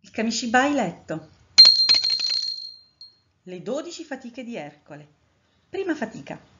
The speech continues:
il leone di Nemea. Si racconta che Ercole sia un eroe dotato di una forza sovrumana, figlio di Alcmena e di Zeus,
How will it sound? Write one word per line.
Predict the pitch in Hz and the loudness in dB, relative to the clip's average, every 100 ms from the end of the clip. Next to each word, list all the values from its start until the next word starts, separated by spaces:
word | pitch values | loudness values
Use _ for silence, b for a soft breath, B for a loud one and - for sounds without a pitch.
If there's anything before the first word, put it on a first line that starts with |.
| - | -8
il | 175 | -4
leone | 165 180 240 | 0 0 0
di | 269 | 0
Nemea. | 240 190 151 143 - _ _ _ _ _ _ _ _ _ _ _ _ _ _ _ _ _ _ _ _ _ | -2 -2 -4 -6 -10 _ _ _ _ _ _ _ _ _ _ _ _ _ _ _ _ _ _ _ _ _
Si | - 508 | -10 -4
racconta | 403 - 165 165 240 240 | -4 -4 -4 -2 -2 0
che | 359 156 | 2 2
Ercole | 143 - 269 285 311 - - - | -2 -6 -4 -4 -6 -16 -20 -18
sia | - - 359 | -10 0 2
un | 370 | 2
eroe | 359 285 294 269 | 2 2 2 -2
dotato | 302 302 302 269 | 0 0 0 -2
di | |
una | 226 247 | -2 -2
forza | 277 - - | -2 -4 -6
sovrumana, | 233 220 202 185 139 131 147 - _ b b b | -6 -4 -6 -6 -8 -12 -16 -18 _ b b b
figlio | - 240 240 208 | -10 -6 -4 -4
di | 160 | -2
Alcmena | 170 170 190 165 143 156 233 240 B B | -4 -4 -6 -4 -4 -6 -8 -10 B B
e | - 330 | -8 -6
di | 330 | -6
Zeus, | - 349 143 127 - | 0 0 0 -4 -16